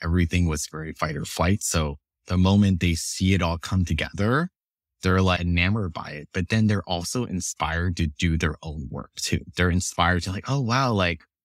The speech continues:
I never thought changing the color temperature of this space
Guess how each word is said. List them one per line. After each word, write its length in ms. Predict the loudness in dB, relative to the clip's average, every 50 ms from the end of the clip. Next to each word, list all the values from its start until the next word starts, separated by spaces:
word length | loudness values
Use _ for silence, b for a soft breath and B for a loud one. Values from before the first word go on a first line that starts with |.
| _ _ _ _ -6 -2
I 40 | 0
never 280 | 0 2 2 0 0
thought 420 | -2 -2 -2 0 0 0 0 -2 -4
changing 800 | -6 -6 -2 2 4 4 4 4 4 2 2 2 0 0 -2 -6 -8 _ _ _
the 100 | -12 -10
color 400 | -8 -8 -6 -4 -2 0 0 0
temperature 580 | -2 -4 -6 -8 -8 -8 -6 -6 -4 -2 -2 -2
of 120 | -2 -4
this 180 | -6 -8 -8 -8
space 560 | -8 -8 -4 -2 0 2 2 2 0 -2 -4